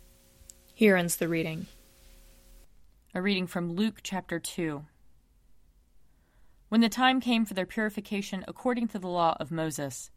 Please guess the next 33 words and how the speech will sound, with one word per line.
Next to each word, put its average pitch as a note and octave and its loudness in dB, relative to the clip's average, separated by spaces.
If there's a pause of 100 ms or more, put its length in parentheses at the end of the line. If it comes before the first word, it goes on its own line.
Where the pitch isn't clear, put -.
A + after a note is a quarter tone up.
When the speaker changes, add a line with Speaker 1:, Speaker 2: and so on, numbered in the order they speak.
(420)
Speaker 2:
they F3+ 0
brought D#3 2
him F3 -2
up G#3+ 4
to G#3 -2
Jerusalem F#3 -2
to F3 -6
present F#3+ 0
him F3+ -2
to E3 -10
the D#3 -4
Lord. C#3+ -4 (400)
As G3 6
it F#3 -2
is E3 -4
written G#3 -2
in F#3 -4
the D#3+ -2
law G3+ 6
of F#3 -4
the F3+ -6
Lord, F3 -4 (400)
"Every G3 0
firstborn G#3 -2
male F3+ 2
shall D#3+ -2
be D#3+ -6
designated E3+ -2
as D#3 -4
holy E3+ -2
to - -10
the C#3 -6
Lord." C#3 -6